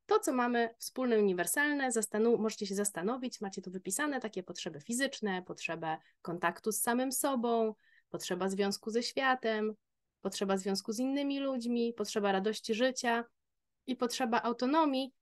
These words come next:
czyli takiego, e, stanowienia i decydowania o sobie. E, i jak zobaczycie w tych, em, te słowa na biało wypisane,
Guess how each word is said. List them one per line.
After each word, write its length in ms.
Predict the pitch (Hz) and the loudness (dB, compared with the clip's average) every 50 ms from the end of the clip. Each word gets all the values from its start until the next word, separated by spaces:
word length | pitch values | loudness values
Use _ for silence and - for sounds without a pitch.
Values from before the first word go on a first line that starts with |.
| _ _ | _ _
czyli 160 | - 240 233 | -10 -6 -4
takiego, 640 | - 233 233 247 240 - 240 240 226 226 226 - - | -2 -2 -2 -2 0 2 4 6 6 6 6 4 2
e, 320 | 220 214 214 214 214 196 | 0 2 4 4 4 2
stanowienia 680 | 180 - - - 220 226 220 214 233 285 285 269 247 233 | 2 0 2 2 4 4 4 2 2 0 0 2 4 4
i 60 | 220 | 4
decydowania 640 | 220 214 - 214 202 202 202 226 226 226 226 220 - | 4 0 0 0 -2 2 4 4 4 4 4 2 0
o 80 | 208 | -2
sobie. 420 | - - - 92 147 - - - - _ _ _ _ _ _ _ _ _ _ _ _ _ _ _ _ _ _ | -2 -2 -4 -4 -6 -10 -14 -14 -16 _ _ _ _ _ _ _ _ _ _ _ _ _ _ _ _ _ _
E, 400 | - 202 190 185 185 185 180 180 | -4 -2 0 0 0 0 0 -2
i 460 | - - 233 240 254 254 247 247 254 254 | -2 -2 0 0 2 2 2 2 4 4
jak 200 | 247 240 233 240 | 4 2 2 2
zobaczycie 420 | 254 226 233 233 247 233 - 233 | 2 2 0 0 0 -2 -2 -2
w 60 | - | 0
tych, 320 | - 226 226 214 - - - | 2 2 2 2 0 -4 -2
em, 720 | 220 214 220 214 214 214 208 208 202 208 208 - - 202 196 190 | 0 2 4 4 4 4 4 4 4 2 0 0 0 -2 -4 -2
te 180 | - 202 196 190 | 0 0 2 2
słowa 320 | - - 220 208 208 202 | 2 2 2 2 4 4
na 240 | 202 202 196 196 202 | 4 4 4 4 4
biało 320 | 202 302 349 349 320 269 233 | 4 4 4 6 4 4 2
wypisane, 640 | 214 214 - 220 202 - 208 190 185 190 202 240 | 0 -4 -4 -4 -2 0 0 2 4 4 2 2